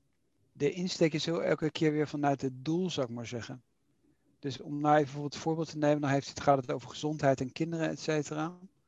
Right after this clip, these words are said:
En dan zegt hij, "Ja, nee, maar dat is als je, ik bedoel, als er iets belangrijk is, zijn het kinderen. Dus als je iets voor kinderen kunt doen, dan is het een hele goede manier om te netwerken." Ja, en zo,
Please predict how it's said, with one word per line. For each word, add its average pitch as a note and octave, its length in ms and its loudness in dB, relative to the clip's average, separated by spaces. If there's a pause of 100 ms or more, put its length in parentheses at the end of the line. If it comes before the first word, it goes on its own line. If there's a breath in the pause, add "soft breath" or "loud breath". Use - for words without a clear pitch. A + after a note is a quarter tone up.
(580)
En C#3 120 -2
dan C#3 120 0
zegt - 160 -2
hij, - 80 -2
"Ja, C3 140 4
nee, C#3+ 100 2
maar B2+ 120 -4
dat - 220 -8
is B2+ 140 -6
als - 160 -6
je, C#3+ 80 -6
ik C3 100 -4
bedoel, C3 220 -6
als C#3+ 140 -8
er E3 60 -6
iets E3 140 -8
belangrijk D3 360 2
is, C#3 100 -4
zijn B2+ 140 -2
het - 280 -6
kinderen. E3+ 280 0
Dus C3 120 -6
als B2 120 -8
je D3 60 -8
iets C#3 120 -6
voor - 100 -14
kinderen F3 340 -2
kunt E3 180 -6
doen, E3 140 -4
dan E3 60 0
is D3 120 -2
het C#3 100 2
een D3+ 100 2
hele D3+ 120 -4
goede D#3 160 -2
manier D3+ 240 0
om C#3 100 -2
te C#3 100 -8
netwerken." B2+ 580 -6
Ja, C#3 140 -4
en C3 80 -6
zo, C#3 160 0